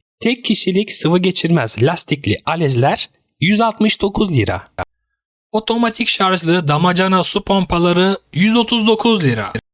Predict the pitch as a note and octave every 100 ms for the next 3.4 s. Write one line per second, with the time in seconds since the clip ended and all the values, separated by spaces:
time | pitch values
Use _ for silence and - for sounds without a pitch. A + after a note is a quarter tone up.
0 | _ - G3+ G#3 G3+ E3+ F3 G3 E3+ E3+
1 | - F#3 - D3 C3+ - E3+ - B2 -
2 | E3 A3+ - - A3 A3 A3+ A#3 A3+ A3+
3 | F#3 A#2 G#2